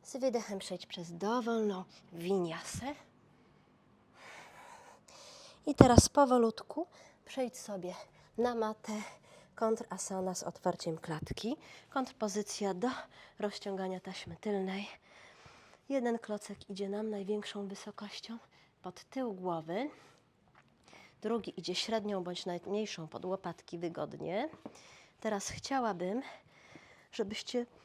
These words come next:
położyli się tak, że mamy, to może być też bolster do jogi, poduszka, zwinięty ręcznik. Jedną rzecz mamy pod łopatkami wygodnie, w takim miejscu, żeby nie wypychała za mocno klatki w górę,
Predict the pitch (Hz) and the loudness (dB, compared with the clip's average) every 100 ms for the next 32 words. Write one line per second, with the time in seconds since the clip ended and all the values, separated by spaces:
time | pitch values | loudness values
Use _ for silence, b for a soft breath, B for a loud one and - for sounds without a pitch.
0 | - 285 277 247 233 220 - - 220 - | 0 4 4 4 2 2 0 2 2 2
1 | 196 185 180 165 B B _ 320 269 240 | -2 0 0 -2 B B _ -4 0 -2
2 | 208 - 202 202 202 - - 190 196 185 | -4 -4 -2 0 0 -2 -10 -6 -4 -4
3 | 190 277 - - 226 202 214 - 233 208 | 0 0 -2 -10 -6 -6 -8 0 2 2
4 | 190 208 202 208 208 202 247 311 - B | -2 -2 -2 0 0 0 -4 -4 -8 B
5 | B B 254 262 226 214 214 214 220 202 | B B 0 4 4 4 0 0 0 -2
6 | - 277 262 247 220 - 240 226 185 180 | 0 4 4 4 0 2 4 4 6 8
7 | 208 196 202 269 - B B B - - | 8 6 6 6 4 B B B -16 2
8 | 254 - 233 233 220 - 208 196 214 240 | 2 4 4 4 2 2 2 4 4 4
9 | 233 226 214 226 214 190 196 190 - 202 | 2 -2 -4 0 0 4 4 2 -2 2
10 | 208 202 - 190 190 175 240 | 2 2 -2 -2 0 6 8